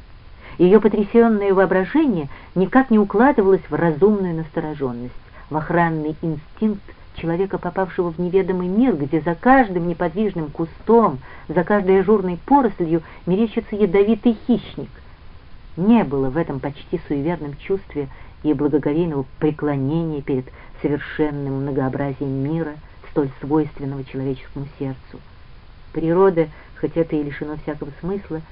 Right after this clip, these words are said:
представляется нам доброй. Она находит глубокий отклик в душе и, по крайней мере, так кажется, отвечает ей тем же. Но в том-то и суть, что от подводного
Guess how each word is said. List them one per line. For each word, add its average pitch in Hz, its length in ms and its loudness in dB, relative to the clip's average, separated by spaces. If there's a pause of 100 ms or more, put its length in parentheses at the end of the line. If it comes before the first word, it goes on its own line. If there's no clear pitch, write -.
(320)
представляется 170 680 -6
нам 175 260 -4
доброй. 180 480 2 (420)
Она 160 180 -2
находит 175 360 0
глубокий 175 560 4
отклик 196 460 4
в 135 120 -8
душе 226 460 0 (600)
и, 147 160 -4
по 147 100 -8
крайней 143 320 -4
мере, 131 160 -6
так 135 200 -8
кажется, 175 480 -8 (280)
отвечает 170 640 -4
ей 123 140 -6 (100)
тем 120 140 -8
же. - 180 -18 (760)
Но 135 220 -6
в 131 40 -14 (100)
том-то 254 380 4
и 208 120 -4 (120)
суть, 131 200 -2 (580)
что - 280 -4
от 156 220 -2
подводного 147 760 2